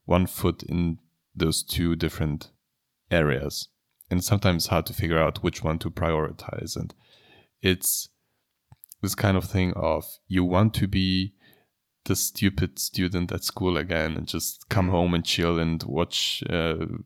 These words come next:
Speaker 1: I don't know, watch movies and play PlayStation or <laughs> whatever. But now you're at university and you have responsibilities and you, you have the consulting thing, or you want to work at a startup, or you want to do an internship, or you want to also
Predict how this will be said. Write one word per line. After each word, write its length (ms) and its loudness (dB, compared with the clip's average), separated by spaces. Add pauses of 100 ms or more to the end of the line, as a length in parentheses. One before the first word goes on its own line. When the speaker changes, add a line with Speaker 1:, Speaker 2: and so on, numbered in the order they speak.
(180)
Speaker 1:
I 80 0
don't 140 -4
know, 120 -6
watch 260 -4
movies 480 0
and 100 -4
play 160 0
PlayStation 540 -2
or 60 0
<laughs> 80 2
whatever. 340 2 (500)
But 140 -2
now 100 4
you're 140 4
at 60 -6
university 580 0
and 80 0
you 80 -2
have 140 -10
responsibilities 920 -4
and 160 -4
you, 220 -4 (460)
you 100 0
have 480 -2 (540)
the 180 0
consulting 500 6
thing, 480 0
or 240 4
you 180 2
want 220 0
to 100 -6
work 140 0
at 80 2
a 40 4
startup, 520 0
or 180 0
you 80 -2
want 140 -4
to 80 -10
do 80 0
an 80 0
internship, 580 -2
or 160 -2
you 140 -2
want 200 -2
to 280 -4
also 480 0